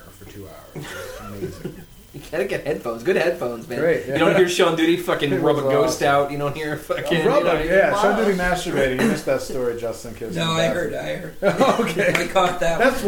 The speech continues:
Speaker 1: why you went to the bathroom.
Speaker 4: Yeah,
Speaker 1: Like,
Speaker 4: it's
Speaker 1: "Oh
Speaker 4: a
Speaker 1: my God, that gets me so
Speaker 4: need
Speaker 1: worked
Speaker 4: a
Speaker 1: up."
Speaker 4: break.
Speaker 2: Um, so let's go back to the first part of this, though. Uh, should we do a live show in Johnson City?
Speaker 1: Yes, of course.
Speaker 2: Uh, our, our friend Dave, who booked our first live show, has, uh,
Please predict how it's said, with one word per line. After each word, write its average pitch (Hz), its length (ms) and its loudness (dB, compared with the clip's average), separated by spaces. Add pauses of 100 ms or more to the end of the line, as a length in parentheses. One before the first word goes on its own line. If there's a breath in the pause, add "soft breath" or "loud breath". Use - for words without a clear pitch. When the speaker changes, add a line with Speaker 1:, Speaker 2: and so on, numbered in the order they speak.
Speaker 1:
why 320 120 2
you 262 100 4
went 170 140 0
to 151 40 -2
the 143 60 -2
bathroom. 135 340 0
Speaker 4:
Yeah, - 120 2
Speaker 1:
Like, - 120 0
Speaker 4:
it's 165 40 2
Speaker 1:
"Oh 170 100 2
Speaker 4:
a - 40 -4
Speaker 1:
my 139 120 0
God, 131 260 -2
that 120 80 -6
gets 123 160 -4
me 117 80 -4
so 127 180 -6
Speaker 4:
need 160 240 -2
Speaker 1:
worked - 20 -2
Speaker 4:
a 131 40 0
Speaker 1:
up." 113 60 0
Speaker 4:
break. - 420 -4
Speaker 2:
Um, 156 260 6
so 196 160 2
let's 208 140 0
go 220 100 4
back 208 140 4
to 196 80 -2
the 190 100 4
first 190 240 0
part 185 180 2
of - 40 0
this, - 180 -4
though. 113 300 -2
Uh, 123 240 4
should 131 220 -6
we 127 100 -2
do 135 160 -2
a - 20 0
live 139 300 0
show 151 180 -2
in 151 80 -4
Johnson 165 320 -4
City? 196 320 -4
Speaker 1:
Yes, 131 300 -2
of 113 80 -10
course. - 540 -4 (100)
Speaker 2:
Uh, 139 40 -2
our, 139 800 4
our 143 160 2
friend 151 260 0
Dave, 170 260 2
who 165 80 -2
booked 160 260 -4
our 151 140 2
first 185 300 -2
live 120 200 0
show, 131 300 -4
has, 123 420 -2
uh, 117 840 0